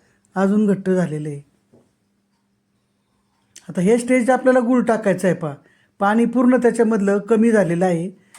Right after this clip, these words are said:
जेव्हा पूर्ण पाणी कमी होईल तेव्हा टाकायचं आहे. आता हे अर्धी वाटीला पण कमी गूळ आहे आणि एवढा सफिशियंट आहे, एवढं खूप पुरेसं होतं. पण जरी तुम्हाला थोडं गोड पाहिजे असेल तर थोडासा गूळ तुम्ही टाकू शकता, काय अडचण नाही.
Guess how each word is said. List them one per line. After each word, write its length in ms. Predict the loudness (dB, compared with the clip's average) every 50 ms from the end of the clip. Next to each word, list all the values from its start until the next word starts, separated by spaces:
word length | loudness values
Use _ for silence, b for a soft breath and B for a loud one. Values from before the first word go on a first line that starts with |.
| b b b -6 -2
जेव्हा 240 | 0 0 0 0
पूर्ण 340 | -2 -2 -2 0 2 4 2
पाणी 280 | 2 2 0 0 0 0
कमी 260 | 0 0 2 2 2
होईल 300 | 2 2 0 0 0 0
तेव्हा 320 | -2 0 0 -2 -2 -4 -6 b b b b b b b
टाकायचं 440 | -2 -2 0 0 0 0 0 0 0
आहे. 120 | 0 0 0
आता 80 | 0
हे 160 | 0 0 2
अर्धी 380 | 2 2 2 2 2 2 2 2
वाटीला 960 | 2 0 0 -2 -4 -4 -4 -4 -6 -10 -14 -20 _ _ _ _ -2 -2 -2
पण 300 | -2 -2 0 0 0 2
कमी 280 | 2 2 2 4 2
गूळ 220 | 2 2 2 2 2
आहे 220 | 2 2 0 0
आणि 120 | 0 0 0
एवढा 320 | 2 2 2 2 0 -2
सफिशियंट 680 | -2 -2 -2 0 2 2 2 2 2 2 0 2 0 0
आहे, 320 | -2 -2 -4 -6 -12 _ _ _ _ _ _ _ _ _ _ _ _ _ _ _ -2
एवढं 280 | 0 2 2 2 2 2
खूप 200 | 0 -2 0 0
पुरेसं 380 | 2 4 4 4 4 4 2
होतं. 180 | 0 2 0 -4
पण 200 | -4 -2 -2 0
जरी 180 | 0 0 0 -2
तुम्हाला 320 | 0 0 0 2 2 0 -2
थोडं 240 | -2 -2 -2 0 0
गोड 260 | 2 2 2 2 0
पाहिजे 300 | 0 0 0 2 2 2
असेल 400 | 2 2 0 -2 -4 -4 -6 -12
तर 380 | _ _ _ _ _ _ -6 -4 -2
थोडासा 320 | 0 0 0 2 2 0
गूळ 200 | 0 2 0 0
तुम्ही 240 | 0 2 0 0 2
टाकू 300 | 2 0 0 0 0 -2
शकता, 340 | -2 -2 -2 -2 -2 -4 -4
काय 160 | -2 0 0
अडचण 360 | 0 0 0 -2 -4 -6 -6
नाही. 180 | -6 -8 -10